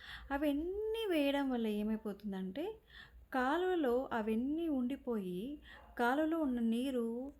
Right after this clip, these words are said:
సాగిపోకుండా అలాగే ఆగిపోయి, స్ట్రక్ అయిపోయి, గలీజ్ అయిపోయి, అదంతా వాసన వచ్చే విధంగా, రోగాలు వచ్చే విధంగా ఉంటది.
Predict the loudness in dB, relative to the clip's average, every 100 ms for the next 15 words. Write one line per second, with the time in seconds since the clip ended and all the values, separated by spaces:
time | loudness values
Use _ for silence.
0 | -18 -20 -20 -12 -4 -2 -2 -2 0 0
1 | 0 -2 0 -2 -2 -2 -2 0 -2 -2
2 | -4 -2 -2 -2 -4 -6 -4 -4 -4 -2
3 | -2 -2 -4 -4 -4 -2 -2 0 0 0
4 | -2 -4 -4 -4 -4 -6 -10 -18 -18 -18
5 | -10 -6 -4 -2 0 0 0 0 0 0
6 | -2 -2 -4 -4 -4 -6 -4 -2 0 2
7 | 2 2 -2 -4 -6 -4 -2 -2 -4 -6
8 | -10